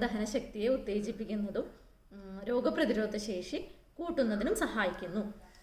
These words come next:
ആദ്യമായിട്ട് നമുക്ക് താളിനെ കുറിച്ച്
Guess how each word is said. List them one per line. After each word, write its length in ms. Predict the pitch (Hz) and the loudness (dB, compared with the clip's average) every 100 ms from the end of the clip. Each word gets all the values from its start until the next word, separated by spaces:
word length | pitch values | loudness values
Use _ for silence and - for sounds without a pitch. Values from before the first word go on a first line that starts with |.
| 220 | -4
ആദ്യമായിട്ട് 520 | 226 277 233 208 240 453 - - - - - - - | 2 4 4 2 0 -2 -6 -16 -20 -20 -20 -20 -2
നമുക്ക് 220 | 208 226 269 | 2 2 4
താളിനെ 380 | 254 226 226 262 262 | 6 8 8 8 6
കുറിച്ച് 300 | 208 214 | 4 6